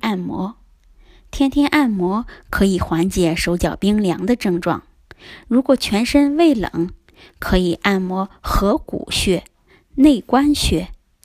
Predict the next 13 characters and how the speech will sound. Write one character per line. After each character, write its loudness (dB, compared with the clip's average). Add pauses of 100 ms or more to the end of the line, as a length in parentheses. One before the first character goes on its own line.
及 -2
足 -4
三 2
里。 -6 (760)
如 2
果 2
要 0
加 0
强 -2
脚 0
的 0
保 -2
暖， -4